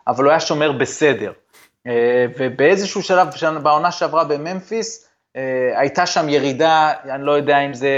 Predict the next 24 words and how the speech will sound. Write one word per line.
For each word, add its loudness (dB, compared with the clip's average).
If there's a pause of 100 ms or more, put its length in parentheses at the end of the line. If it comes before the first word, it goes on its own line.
(460)
מפציעות, 2 (300)
מקצת 0
דיכאון 0
של -4
איפה -2
ממפיס, -4
אה, -2 (460)
הייתה 2
ומה 0
היו 0
המטרות -2
שלה 0
בעונה 0
שעברה, 0 (520)
אה, 4
אחרי 2
ה-, 4
מה -2
שקרה -2
עם -6
גולדן -6
סטייט, -8 (500)
משהו -2
שם 0